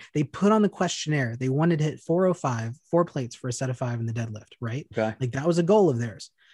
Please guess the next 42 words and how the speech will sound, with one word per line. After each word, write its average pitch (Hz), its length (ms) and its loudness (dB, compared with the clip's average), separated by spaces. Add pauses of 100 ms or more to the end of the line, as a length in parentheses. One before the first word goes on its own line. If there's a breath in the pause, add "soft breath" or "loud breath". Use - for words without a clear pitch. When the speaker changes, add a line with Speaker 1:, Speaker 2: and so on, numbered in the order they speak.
(160 soft breath)
Speaker 1:
And 156 300 2 (380)
had 147 140 0
'em 170 120 4
on 160 120 4
a, 156 180 0
I 139 100 -4
had 143 220 -4
'em 160 120 0
on 156 100 0
a 151 180 -2
simple 131 300 -2
progression. 156 560 0
They 147 100 0
were 127 160 0
continuing 120 580 -2
to 170 40 0
make 170 160 -2
progress 147 460 -4
every 127 200 -4
time. 147 360 -2 (320 loud breath)
Uh, 151 100 0 (140)
and 160 100 2
I 180 140 2
totally 185 540 2
lost 156 340 -2
track 156 460 -4 (340)
in 147 140 2
the, 135 180 0
the 135 80 -2
process. 151 380 -4
It's 139 100 -2
like, 139 180 0 (140)
they're 131 140 -2
still 196 200 2
gaining 180 220 4
weight 180 140 6
on 185 40 2
the 180 80 2
bar, 208 160 0
so 175 140 -6
everything's 165 340 0
good. 185 260 2